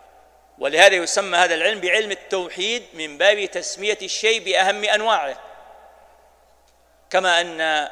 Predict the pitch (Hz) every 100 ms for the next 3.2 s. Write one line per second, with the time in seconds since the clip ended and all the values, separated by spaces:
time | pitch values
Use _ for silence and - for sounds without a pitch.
0 | - - - 151 160 214 226 - 175 160
1 | 160 214 180 175 160 151 165 175 185 170
2 | 175 202 202 185 185 170 160 156 156 196
3 | 208 233